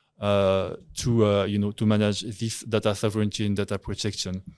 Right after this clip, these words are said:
So for this kind of customers, you know, they are looking after pocs, a proof of concept, and detailed, uh, you know, analysis about our contract and the contract that we have with our, you know, own suppliers.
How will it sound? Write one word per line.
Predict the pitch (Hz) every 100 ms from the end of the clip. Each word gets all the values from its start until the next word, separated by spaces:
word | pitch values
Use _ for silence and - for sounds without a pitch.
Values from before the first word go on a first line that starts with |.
| - - -
So | - 120 110
for | - - 113
this | 113 175 -
kind | - 143 143 113
of | 104 - 143 -
customers, | 135 - 120 104 101 - - _ -
you |
know, | 117
they | 113
are | 117
looking | 113 110 117
after | 104 - 107
pocs, | - 127 120 127 - - _ _ -
a | 95
proof | 120
of | 123 113
concept, | - 120 - 120 120 120 -
and | - 113 117 135
detailed, | 107 139 147 135 123 120 - - - _ 120
uh, | 110 107
you | 104
know, | 110 110
analysis | 117 117 113 110 120 -
about | 101 104 101 - _ -
our | 104
contract | - 143 147 151 143 143 -
and | 131 117
the | 110
contract | - 120 - 123 123 - _ _ -
that | 107 -
we | 113
have | 113 135 - 120
with | 117
our, | 113 110 104 - _ -
you | 107
know, | 104 -
own | 113 110
suppliers. | - 113 - 117 110 95 82 -